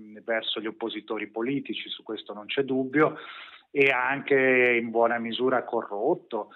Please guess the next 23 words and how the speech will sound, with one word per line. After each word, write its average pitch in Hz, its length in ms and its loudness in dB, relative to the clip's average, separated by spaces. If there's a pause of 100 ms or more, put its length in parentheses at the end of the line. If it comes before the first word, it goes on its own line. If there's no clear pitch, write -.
(500)
Però 233 380 4
un 220 140 -2
regime 180 1040 2 (500)
mentalmente, 160 1040 0
spiritualmente 143 800 2
aperto 127 840 2
a 113 280 -4
tutti 135 260 -6
i 127 40 0
livelli. 123 680 2
Le 104 160 -8
classi 117 400 -4
dirigenti 127 600 0
erano 113 280 0
sicuramente 117 720 -6
molto 117 420 -4
ti-, 123 200 -8
occidentalizzate, 117 1400 -2
avevano 113 340 0
fatto 110 360 -4
propri 117 380 0
i 110 40 -4
costumi 104 680 -12